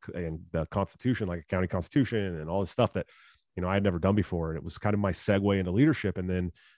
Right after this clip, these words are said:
uh, after the election, I stayed with the party. I kept working with my local party, and I'm watching this Nick Sarwark guy, you know, and,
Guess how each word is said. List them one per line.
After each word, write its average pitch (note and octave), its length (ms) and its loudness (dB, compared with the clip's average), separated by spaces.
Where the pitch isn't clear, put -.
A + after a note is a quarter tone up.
uh, F2 240 4
after A2 320 4
the G#2+ 100 6
election, F#2+ 440 2
I F2+ 100 -2
stayed G2+ 240 2
with G2 120 2
the - 40 -4
party. F#2+ 300 4
I - 20 0
kept F#2 220 -2
working F#2+ 220 -2
with F#2 120 -2
my F#2 140 0
local F#2 280 0
party, F#2 400 2
and F#2 80 -2
I'm E2+ 120 -4
watching F2 480 -4
this E2+ 180 -6
Nick F2 120 -6
Sarwark C3 440 2
guy, - 180 -14
you D#2+ 80 -12
know, D#2 260 -10
and, D#2+ 160 -10